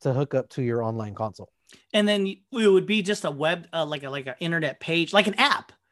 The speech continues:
Speaker 2: for my, 'cause on my T V, when I wanna watch Disney, I use my app 'cause it's four K. I just get it from there.
Speaker 1: Mm-hmm.
Speaker 2: 'Cause when I did on the PlayStation, I wasn't getting the
Speaker 1: Yeah.
Speaker 2: sound, but the app was working out pretty good, except for Disney. Disney was putting out
Speaker 1: Disney's
Speaker 2: two point one.
Speaker 1: simple, yes, man.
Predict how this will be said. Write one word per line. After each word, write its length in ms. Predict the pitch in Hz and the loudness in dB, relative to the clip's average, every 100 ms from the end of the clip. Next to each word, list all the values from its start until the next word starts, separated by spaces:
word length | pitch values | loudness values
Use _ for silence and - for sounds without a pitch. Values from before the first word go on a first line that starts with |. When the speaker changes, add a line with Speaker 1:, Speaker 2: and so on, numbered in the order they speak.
| _ | _
Speaker 2:
for 100 | 202 | 4
my, 100 | 214 | 4
'cause 240 | - 226 | 4 4
on 140 | 233 233 | 6 6
my 100 | 247 | 4
T 160 | 269 | 2
V, 260 | 254 240 220 | 0 0 -2
when 140 | 175 180 | -2 0
I 40 | |
wanna 180 | 202 220 | 2 4
watch 320 | 190 - - | 4 2 0
Disney, 480 | 165 196 185 147 139 | -2 -2 0 -4 -2
I 100 | 151 | -2
use 180 | 180 165 | -2 -2
my 100 | 127 | 0
app 380 | 151 151 - _ _ _ | 0 0 -4 _ _ _
'cause 140 | - 151 | -2 -2
it's 100 | - | -2
four 240 | - 147 | 0 0
K. 400 | 131 165 139 113 - - | 0 0 0 -4 -16 -12
I 80 | |
just 160 | 143 131 | -10 -4
get 140 | 160 | -4
it 100 | 135 | -4
from 160 | - 131 | -8 -8
there. 360 | 135 131 101 - _ _ - | -6 -6 -8 -20 _ _ -16
Speaker 1:
Mm-hmm. 460 | 117 143 - - 190 | -14 -14 -14 0 4
Speaker 2:
'Cause 220 | 240 214 | 6 4
when 300 | 233 208 208 | 2 4 4
I 80 | 196 | 4
did 140 | 196 | 4
on 100 | 190 | 2
the 80 | 151 | 0
PlayStation, 840 | - 165 170 190 190 - 190 185 | -2 -2 0 0 0 0 -4 -2
I 60 | 151 | -2
wasn't 240 | 165 165 | -2 -2
getting 200 | 165 139 | -6 -10
the 40 | |
Speaker 1:
Yeah. 80 | - | -10
Speaker 2:
sound, 400 | 143 147 165 185 | -6 -4 -4 -4
but 140 | 175 147 | -6 -6
the 100 | 139 | -2
app 240 | 160 208 | -2 0
was 140 | 147 | -4
working 340 | 120 147 165 151 | -2 -4 -2 -4
out 160 | 147 | -4
pretty 160 | - 139 | -4 -6
good, 220 | 143 143 - - | -6 -10 -16 -18
except 320 | 196 - 220 | -6 -4 -4
for 60 | |
Disney. 440 | 143 139 123 120 - _ | -4 -8 -10 -16 -20 _
Disney 380 | 160 151 156 139 - - _ | -14 -10 -10 -10 -20 -20 _
was 140 | 139 127 | -12 -12
putting 300 | - 151 135 | -10 -8 -8
out 200 | 127 120 _ _ | -10 -12 _ _
Speaker 1:
Disney's 60 | - | -10
Speaker 2:
two 80 | |
point 220 | 139 180 175 | -4 -4 -2
one. 220 | 131 120 | -4 -8
Speaker 1:
simple, 220 | - 101 | -12 -20
yes, 140 | 101 - | -20 -20
man. 220 | 107 101 | -20 -20